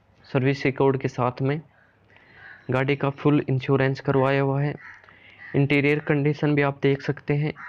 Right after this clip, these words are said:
बिल्कुल ओके कंडीशन में यह गाड़ी है, है। लेदर के सीट कवर डलवाए हुए हैं, फुल ओरिजिनल गाड़ी है, कोई पार्ट गाड़ी का चेंज नहीं करवाया हुआ है,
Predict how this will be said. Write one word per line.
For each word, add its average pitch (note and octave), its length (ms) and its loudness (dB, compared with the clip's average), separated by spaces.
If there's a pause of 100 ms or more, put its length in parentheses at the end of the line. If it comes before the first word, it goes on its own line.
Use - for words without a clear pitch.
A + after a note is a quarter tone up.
(120)
बिल्कुल C#3 340 2
ओके B2+ 260 0
कंडीशन C3+ 420 -2
में C#3 140 0
यह C3+ 60 0
गाड़ी B2+ 320 0
है, C#3 180 -8 (440)
है। D3+ 200 -4 (800)
लेदर C#3+ 360 0
के D3+ 220 0
सीट C#3 300 -2
कवर C3+ 220 2
डलवाए C3+ 400 2
हुए D3 220 0
हैं, D3 280 -2 (1600)
फुल D3 180 4
ओरिजिनल C#3 460 4
गाड़ी C#3 340 2
है, C#3+ 100 2
कोई C#3 320 4
पार्ट C3+ 420 0
गाड़ी C3 280 2
का C3+ 100 0
चेंज B2+ 340 0
नहीं B2+ 180 2
करवाया C3 380 0
हुआ C#3 240 0
है, D#3+ 100 -6